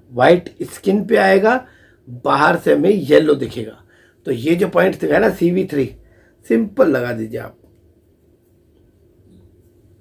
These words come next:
एक इधर और एक इधर। कितनी देर लगाना है? रात को सोते टाइम लगा लीजिए और कुछ ही दिन में ना, हफ्ता दस दिन में ही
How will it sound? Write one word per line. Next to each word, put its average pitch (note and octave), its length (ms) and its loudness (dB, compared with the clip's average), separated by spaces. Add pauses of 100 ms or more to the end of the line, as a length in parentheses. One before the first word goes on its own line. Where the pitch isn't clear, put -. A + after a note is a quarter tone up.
(680)
एक C#3+ 180 -2
इधर C#3+ 320 4 (540)
और D#3 260 0
एक B2+ 220 -4
इधर। A2+ 280 -12
कितनी G#3 280 0
देर A3 160 6
लगाना F#3 320 4
है? A#3 200 -2 (520)
रात D3+ 380 -4
को F3 140 -4
सोते D3 300 -4
टाइम A#2+ 240 -4
लगा B2 180 -2
लीजिए D3 340 -2 (720)
और F3+ 240 -6
कुछ D#3+ 260 0
ही G#3+ 80 8
दिन F#3+ 240 6
में F3+ 140 2
ना, C#3 320 0 (240)
हफ्ता E3 440 -4
दस D3 180 0
दिन F3 240 0
में F#3 100 2
ही D3 180 -2